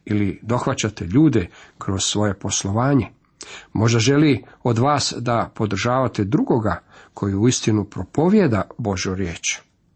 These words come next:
Što god to bilo, iskusit ćete veliko zadovoljstvo radeći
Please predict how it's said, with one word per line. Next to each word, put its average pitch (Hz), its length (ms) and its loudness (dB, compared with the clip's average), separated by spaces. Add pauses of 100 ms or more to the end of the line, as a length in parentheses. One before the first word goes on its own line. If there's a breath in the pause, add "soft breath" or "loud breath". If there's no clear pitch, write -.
(220)
Što - 260 -12
god 180 240 -2
to 208 160 0
bilo, 101 340 2 (760 soft breath)
iskusit 143 760 0
ćete 147 300 0
veliko 127 640 0
zadovoljstvo 98 960 -2 (540 loud breath)
radeći 151 1000 2